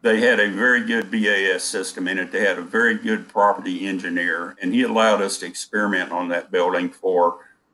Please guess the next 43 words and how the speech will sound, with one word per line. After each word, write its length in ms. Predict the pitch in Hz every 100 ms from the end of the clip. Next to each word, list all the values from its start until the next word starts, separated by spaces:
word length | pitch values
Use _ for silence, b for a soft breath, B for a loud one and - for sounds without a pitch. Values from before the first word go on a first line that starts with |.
| _
a 380 | 98 92 90 92 95 _ _ _
pretty 200 | 123 104
long 320 | 104 98 95
period 260 | 101 92 82
of 120 | -
time. 500 | 101 95 82 - - _ _ -
And 440 | 95 95 92 98
one 160 | 123 139
of 80 | 113
the 60 |
experiments, 760 | 98 - - 117 110 92 - - _ _ _ _ _ _ _ _ _
we'll 140 | - 110
back 340 | 110 117 110
up 140 | 110
a 20 | 110
little 160 | 101
bit, 240 | 95 95 120
they 160 | 139
were 220 | 135 113
needing 380 | 107 113 113 104
to 80 | 107
clean 340 | - 120 117
the 100 | 101
coils 760 | - - 110 107 92 92 90 -
in 180 | 101 98
this 180 | 95 92
building 560 | 101 101 95 95 92
in 140 | 90 95
their 340 | 95 92 92 - _ _ _ _ -
large 380 | 107 110 95 - - _ 107
air 220 | 110 101
handlers, 680 | 104 101 98 90 95 - - _ _ -
uh, 400 | 101 98 101 95
at 240 | 95 92
least 320 | 101 120 -
once 320 | 107 104 107 -
a 80 |
year, 300 | 90 92 87 87
if 140 | 87 92
not 220 | 87 -
twice 300 | 87 90 87 -
a 40 |
year. 200 | - -